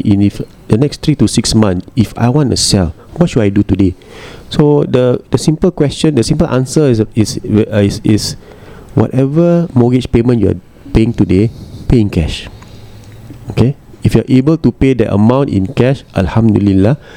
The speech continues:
so that it might mitigate some of the future losses. Kalau you tak jadi jual dalam jangka masa enam bulan, setahun, ada juga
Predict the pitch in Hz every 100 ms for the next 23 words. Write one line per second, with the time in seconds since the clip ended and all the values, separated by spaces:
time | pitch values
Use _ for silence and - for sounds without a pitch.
0 | - - - 143 127 113 - 117 110 -
1 | 110 113 127 120 139 - - - 131 113
2 | 98 - - 110 - 113 101 95 139 135
3 | - 104 101 101 101 101 - 101 98 98
4 | 98 107 98 95 98 98 98 - 95 92
5 | 95 104 110 117 - 95 104 139 - -
6 | - - - 120 135 117 110 113 110